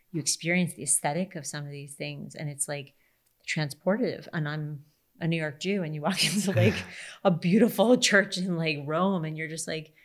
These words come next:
Speaker 1: "How could I not be transported here?" I mean, these are beautiful and aesthetic. So I think aesthetic,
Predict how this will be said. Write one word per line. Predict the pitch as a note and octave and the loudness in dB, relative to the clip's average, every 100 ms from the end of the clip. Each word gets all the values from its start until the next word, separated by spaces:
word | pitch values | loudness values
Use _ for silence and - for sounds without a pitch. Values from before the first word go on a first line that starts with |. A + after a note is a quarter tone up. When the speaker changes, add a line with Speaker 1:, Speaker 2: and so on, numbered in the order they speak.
| _ _ | _ _
Speaker 1:
"How | - G3 | 2 2
could | G3+ | 4
I | F#3+ D3+ | 2 2
not | C#3+ C#3+ D#3 F#3 F3+ - _ | -2 -6 -4 -4 -4 -10 _
be | E3+ D3+ D3 D3 - _ _ _ _ _ _ _ | -6 -4 -6 -12 -16 _ _ _ _ _ _ _
transported | - F3 D3 - - G3+ A#3+ F3+ | 0 0 0 -4 -2 0 0 -2
here?" | - - | -8 -12
I | C#3 | -10
mean, | D3 | -6
these | D3+ F3+ | -6 -4
are | F#3+ | -6
beautiful | C3+ - F3 F3 F3 D#3 D3 | -8 -6 -4 -4 -4 -4 -4
and | E3 | -4
aesthetic. | E3 D#3 - D3+ F3+ - | -2 -2 0 -2 -2 -4
So | G3+ | -4
I | F#3 | -2
think | F#3+ F3+ | -2 -2
aesthetic, | F3 - C#3 D#3+ E3+ | -4 -4 -4 -4 -6